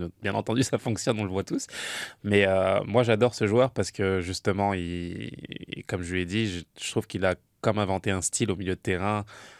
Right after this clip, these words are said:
avec, euh, le fait de prendre des risques, de jouer, d'avoir un, d'avoir, d'avoir un, du beau jeu aussi. Et, euh, et je trouve qu'il le fait, euh, extrêmement bien, vraiment. Donc, euh, c'était, c'était vraiment une, une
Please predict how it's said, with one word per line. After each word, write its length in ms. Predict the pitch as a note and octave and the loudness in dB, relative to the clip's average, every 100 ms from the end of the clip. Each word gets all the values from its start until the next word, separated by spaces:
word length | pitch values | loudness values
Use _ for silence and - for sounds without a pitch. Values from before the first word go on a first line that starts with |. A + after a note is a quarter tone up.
| - - | -14 -4
avec, 280 | F#2 F2 G2 | -4 -2 -2
euh, 500 | F2+ F2+ F2 F2 - | 0 2 0 0 -2
le 340 | - F#2 F#2+ F2+ | -4 -4 -4 -2
fait 200 | - G2+ | 0 2
de 100 | F#2+ | 0
prendre 260 | - G2+ | 0 0
des 140 | F#2+ F#2+ | 2 4
risques, 320 | G#2+ - G#2 | 2 0 -4
de 200 | F2 F#2 | 0 0
jouer, 320 | E2+ F#2+ A2+ | 2 4 4
d'avoir 380 | F#2+ F2 F#2 F2 | 2 0 0 0
un, 360 | F2+ F2+ F2 F2 - - - - - | -2 -2 -4 -8 -14 -20 -20 -16 -6
d'avoir, 360 | F#2 F#2 F#2+ G2+ | -2 0 0 0
d'avoir 320 | F#2 G2+ G2+ | 0 2 2
un, 100 | G2 | 0
du 160 | G2 F#2 | 0 2
beau 240 | G2 A#2+ | 4 6
jeu 160 | A2 A#2 | 6 4
aussi. 400 | A2 - C3+ C#3+ - - - - | 2 0 -2 -4 -14 -18 -20 -8
Et, 200 | - F#2 | -2 0
euh, 300 | F2 F2 E2+ F#2 - | 2 2 0 -4 -6
et 80 | F#2 | -8
je 80 | - | -6
trouve 180 | - - | -10 -6
qu'il 140 | G2+ | -2
le 80 | F#2 | -2
fait, 240 | - G2 | 0 0
euh, 140 | F2+ E2+ - | 2 0 -4
extrêmement 500 | G2 - G2+ F#2+ F2+ | -4 0 2 2 0
bien, 160 | G2+ | 0
vraiment. 320 | F#2+ F2+ G2 | 0 -2 -4
Donc, 280 | F#2+ F2 - | -4 -8 -6
euh, 200 | F2 E2 E2 | -6 -6 -10
c'était, 380 | - F2+ E2 D#2+ | -10 -8 -8 -10
c'était 180 | - E2+ | -12 -10
vraiment 320 | E2 G2+ A2 | -4 0 0
une, 220 | F#2 F2+ - | 0 -6 -6
une 400 | F#2 F2+ F2 | -8 -8 -10